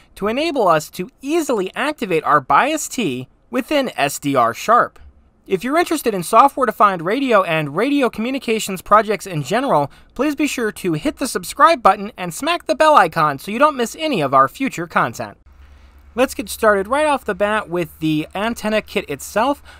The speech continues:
Of course, it's going to come with the antenna that has a mounting hole on the bottom, as well as a typical male S M A connector, which can be used with any software-defined radio. That mounting connector will go into any tripod,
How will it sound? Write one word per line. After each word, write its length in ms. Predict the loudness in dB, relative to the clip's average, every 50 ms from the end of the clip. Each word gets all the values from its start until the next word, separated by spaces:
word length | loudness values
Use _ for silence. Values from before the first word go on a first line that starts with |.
| -16 -14
Of 100 | -12 -4
course, 260 | 0 0 0 0 0
it's 120 | -4 -6 -2
going 220 | -2 -2 -2 -2
to 60 | -4
come 280 | -4 -4 -4 -4 -4 -4
with 200 | -6 -6 -6 -6
the 140 | -6 -4 -4
antenna 480 | -4 -4 -6 -6 -6 -6 -4 -4 -4
that 160 | -4 -4 -4
has 240 | -4 -4 -6 -6 -6
a 140 | -6 -8 -6
mounting 400 | -4 -2 -2 -2 -2 -4 -6 -4
hole 160 | -2 -2 -2
on 100 | 0 -2
the 80 | -2 0
bottom, 400 | 2 4 4 4 2 0 -4 -10 -14 -20 -20 -20 -16 -14
as 100 | -12 -2
well 140 | 2 2 2
as 100 | 2 2
a 80 | -2 -6
typical 460 | -4 -4 -4 -4 -4 -2 -2 -2 -2
male 460 | -2 -2 -2 -2 0 0 0 0 -2 -2 -4
S 180 | -4 -4 -4
M 100 | -4 -4
A 80 | -4 -4
connector, 460 | -4 -4 -4 -4 -4 -4 -6 -6 -6
which 200 | -6 -6 -6 -6
can 100 | -6 -4
be 80 | -4 -2
used 320 | -2 -2 -2 -4 -4 -4
with 200 | -4 -4 -4 -6 -6
any 260 | -6 -4 -4 -4 -4
software-defined 840 | -2 0 0 0 0 0 -4 -6 -6 -6 -6 -6 -6 -6 -8 -8 -8
radio. 440 | -6 -6 -6 -4 -4 -4 -6 -8 -10 -14 _ -20 -20 -20 -20 -20 -20 -20 -20 -20 -14 -6
That 160 | -4 -2 0
mounting 360 | 4 4 4 4 2 -2 -8 -6
connector 440 | -6 -4 -4 -4 -6 -6 -8 -4
will 120 | -4 -2 -2
go 140 | -2 -2 -4
into 260 | -4 -6 -10 -10 -8
any 240 | -6 -4 -4 -4 -4
tripod, 640 | -2 0 0 0 0 -2 -2 0 0 0 0 -2